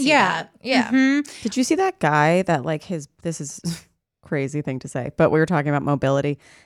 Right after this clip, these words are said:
Speaker 3: He had, like, his balls swell up to, like,
Speaker 1: Rimming.
Speaker 3: the size of, like, two, I'm not kidding, bowling balls. And it was
Speaker 1: What?
Speaker 3: taking over his life. And he, like, couldn't leave the house. Like, it was just so
Speaker 1: That's,
Speaker 3: heavy.
Speaker 1: ugh.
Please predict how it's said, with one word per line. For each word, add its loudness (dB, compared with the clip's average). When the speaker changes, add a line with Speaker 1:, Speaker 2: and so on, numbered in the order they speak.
Speaker 3:
He 0
had, -2
like, -6
his -6
balls -2
swell 0
up -2
to, -6
like, 0
Speaker 1:
Rimming. -18
Speaker 3:
the -2
size 0
of, -6
like, -8
two, -2
I'm -6
not -8
kidding, -6
bowling 2
balls. -6
And 2
it 4
was 4
Speaker 1:
What? -12
Speaker 3:
taking 2
over 2
his -4
life. 0
And 2
he, 2
like, 0
couldn't 2
leave 2
the 2
house. 0
Like, -2
it -4
was -2
just -4
so 4
Speaker 1:
That's, 0
Speaker 3:
heavy. 4
Speaker 1:
ugh. 4